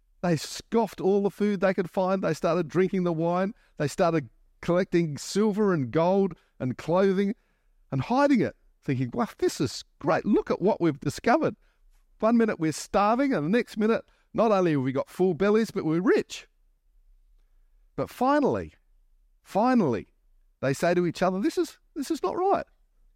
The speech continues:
This is a day of good news, and we aren't sharing it with anyone. If we wait until morning, some calamity will certainly fall on us. Come on, let's go back and tell the people at the palace."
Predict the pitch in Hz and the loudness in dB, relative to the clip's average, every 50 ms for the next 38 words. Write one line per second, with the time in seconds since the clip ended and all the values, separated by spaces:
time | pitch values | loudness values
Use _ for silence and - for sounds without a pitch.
0 | _ _ _ _ _ _ _ _ _ _ _ _ _ _ _ _ - 269 - 330 | _ _ _ _ _ _ _ _ _ _ _ _ _ _ _ _ -4 -2 0 0
1 | 269 254 226 156 156 160 160 175 185 151 143 139 120 117 - - 247 277 247 202 | 2 2 2 2 2 2 2 2 2 0 0 -2 -4 -8 -4 -2 0 0 0 2
2 | 226 254 277 302 285 196 120 135 147 135 165 135 143 208 294 262 202 165 165 - | 0 2 2 2 0 0 -2 -4 -4 -4 -4 -2 0 0 2 2 2 0 -2 -4
3 | - - 185 196 196 208 208 214 - - 208 254 285 311 320 277 214 147 - - | -2 -2 0 0 0 0 -2 -2 -4 -2 -2 0 2 2 2 2 0 -2 -4 -8
4 | _ _ _ _ _ _ _ _ _ _ _ _ _ _ _ _ _ _ _ _ | _ _ _ _ _ _ _ _ _ _ _ _ _ _ _ _ _ _ _ _
5 | _ _ _ _ _ _ _ _ 123 123 - 143 139 147 196 240 254 226 226 - | _ _ _ _ _ _ _ _ -8 -4 -2 -2 2 4 4 4 4 2 2 2
6 | 214 196 170 170 170 165 165 160 151 - - - - 196 220 226 214 - - 180 | 0 0 0 0 0 0 0 0 -2 -4 -6 -2 0 2 2 2 0 0 -2 -2
7 | 175 175 180 190 214 233 226 208 175 156 139 131 123 131 131 117 - - - - | 0 0 2 2 2 2 2 2 0 0 -2 0 0 -2 -6 -6 -8 -14 -8 -2
8 | - 214 226 - 170 175 156 - - 165 156 143 123 104 98 101 104 - - _ | 0 2 2 2 0 0 -2 -2 -2 -2 0 0 0 0 -2 -4 -6 -8 -14 _
9 | _ _ _ _ _ - 202 190 156 139 131 - _ _ _ _ _ _ _ _ | _ _ _ _ _ -4 -2 0 0 -2 -2 -4 _ _ _ _ _ _ _ _
10 | _ _ _ - 160 170 - - 185 160 160 143 131 - 147 147 - - 139 127 | _ _ _ 0 0 0 2 2 0 2 2 0 0 0 0 -2 0 0 0 0
11 | - - - 147 156 - 123 117 - - _ - 117 175 185 - - - - - | 0 0 0 0 0 0 -2 -4 -4 -6 _ -4 -4 -4 -4 -6 -10 -18 -20 -20